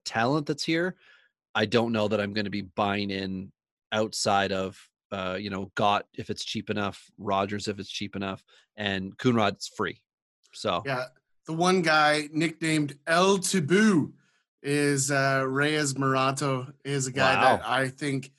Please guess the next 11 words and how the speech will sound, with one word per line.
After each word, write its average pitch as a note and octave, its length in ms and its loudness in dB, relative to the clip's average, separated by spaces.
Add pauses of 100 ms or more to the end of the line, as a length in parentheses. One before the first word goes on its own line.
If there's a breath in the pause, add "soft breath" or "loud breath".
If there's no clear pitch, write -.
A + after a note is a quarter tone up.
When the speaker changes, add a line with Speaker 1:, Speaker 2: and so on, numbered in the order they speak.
(180)
Speaker 2:
slips D3 520 -2
below C3 840 0
everybody's C#3+ 640 -2
radar. A#2+ 640 -2 (360)
Um, B2 520 2
hundred G#3 440 0
and D#3 540 0
twenty-eight D#3+ 500 -2
career D3 380 -2
innings B2+ 500 -4 (460)
and B2+ 480 -2